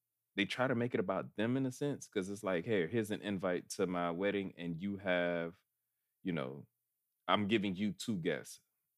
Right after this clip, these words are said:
so to speak, right? Then somebody else may find out, and it's like, "Well,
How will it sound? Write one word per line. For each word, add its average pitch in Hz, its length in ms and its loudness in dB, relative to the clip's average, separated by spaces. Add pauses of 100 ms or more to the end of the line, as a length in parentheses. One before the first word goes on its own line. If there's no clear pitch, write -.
so - 200 -2
to 82 100 -2
speak, - 320 -8
right? 90 240 -2 (1160)
Then 95 180 4
somebody 104 400 2
else - 140 0
may 92 100 0
find 90 280 0
out, 90 80 2
and 87 100 -2
it's 104 100 -6
like, 98 200 0
"Well, 110 280 -2